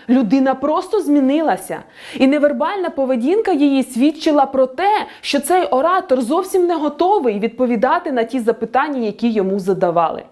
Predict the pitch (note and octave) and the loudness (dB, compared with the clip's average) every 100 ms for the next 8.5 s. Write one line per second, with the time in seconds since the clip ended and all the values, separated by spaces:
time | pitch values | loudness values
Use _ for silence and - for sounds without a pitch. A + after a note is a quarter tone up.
0 | _ _ _ - - - - - - D#4+ | _ _ _ -20 -20 -18 -18 -2 2 4
1 | E4 G3 - G3 C4+ C4 A3 A3 C#4 F#4 | 4 2 0 2 4 4 0 2 -2 -2
2 | - A3+ A#3 A#3 G3+ C4 A#3+ A#3 A3 A3 | -8 -2 0 0 -2 -4 -2 -2 -2 -2
3 | A3+ B3 C4 B3 A#3 - - C4+ F4+ E4+ | -4 0 -2 -2 -6 -6 -2 0 0 -2
4 | G3 G3+ G3+ A#3 B3+ A3 A3+ - A3 G#3 | -2 -2 2 0 0 -6 -8 -8 -2 0
5 | E3+ D#2 - _ _ - - G#3+ B3 C4 | 0 -4 -16 _ _ -16 -2 0 2 2
6 | A#3 D#4+ E4 E4+ A#3+ G3 A#3 A#3+ A#3+ A#3 | 2 0 -2 -8 -8 -6 -6 -6 -6 -2
7 | A3+ D4 D4 A#3 G#3 B3 A#3 A3+ G#3 G#3+ | 0 2 2 0 0 0 2 2 0 0
8 | G#3 F#3+ F#3 D#3+ | 0 2 -2 -2